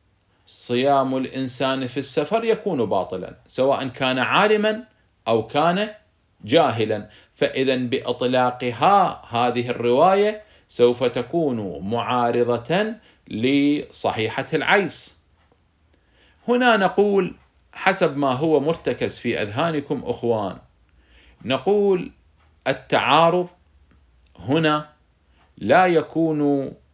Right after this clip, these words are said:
مستقرًا بين الصحيحتين، وذلك لإمكان الجمع بينهما،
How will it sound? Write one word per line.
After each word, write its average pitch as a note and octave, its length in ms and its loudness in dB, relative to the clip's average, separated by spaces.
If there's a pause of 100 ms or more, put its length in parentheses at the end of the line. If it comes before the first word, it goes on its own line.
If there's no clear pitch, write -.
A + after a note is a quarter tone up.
(560)
مستقرًا B2 960 -2 (240)
بين B2 280 0
الصحيحتين، G#2+ 960 -6 (1800)
وذلك D3+ 640 2 (400)
لإمكان A2+ 760 -4
الجمع D#3+ 520 -2 (1000)
بينهما، G#2 720 0